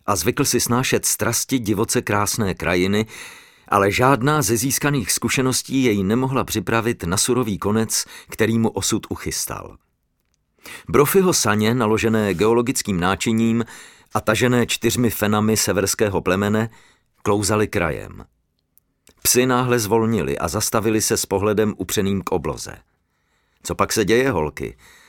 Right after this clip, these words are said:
zabručel Brophy a seskočil. Za bouřkovými mračny, která vítr honil nebem, vykoukl dvoumotorový dopravní vrtulník.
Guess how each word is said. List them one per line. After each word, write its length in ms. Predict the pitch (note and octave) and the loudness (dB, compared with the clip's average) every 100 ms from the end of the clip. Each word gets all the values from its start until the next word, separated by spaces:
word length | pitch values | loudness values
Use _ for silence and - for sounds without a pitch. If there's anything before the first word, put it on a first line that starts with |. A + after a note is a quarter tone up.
| - | -4
zabručel 500 | G#2 E2 F#2 - E2+ | -2 0 -2 0 0
Brophy 420 | D#2 D2+ - E2+ | 0 -2 -2 -2
a 120 | E2+ | -2
seskočil. 720 | F2+ F#2 - F2 - - G1+ G1+ _ _ _ _ _ _ _ _ - - - - | -4 -4 -4 -4 -6 -10 -14 -18 _ _ _ _ _ _ _ _ -20 -20 -16 -2
Za 140 | - | 2
bouřkovými 600 | A#2 D#3 - D#3 F3 D#3 | 2 0 0 2 2 2
mračny, 480 | G#2+ G#2 - A2 C#3+ - - | 2 0 0 0 -2 -6 -18
která 380 | - A2+ A2+ G#2+ | -2 2 4 4
vítr 280 | F2+ D3 D#3 | 2 -2 0
honil 320 | C#3+ D3+ A#2 | 0 2 0
nebem, 600 | F2+ G2 G2 G2+ G#2+ C3+ C#3+ _ _ _ _ _ | 0 0 0 -2 -2 -4 -8 _ _ _ _ _
vykoukl 580 | - A#2+ D#3 E3 - G#2+ | -4 0 2 0 0 -2
dvoumotorový 840 | D2 E2 C#3 D#3+ E3 D#3 C#3+ D3 | 0 0 0 0 0 0 0 0
dopravní 500 | A2+ G#2 A#2 G2 B2 | 0 0 0 0 -2
vrtulník. 800 | G2+ F2 F2+ D#2 A#1+ G1+ - - | -2 -2 -2 -2 -6 -16 -20 -20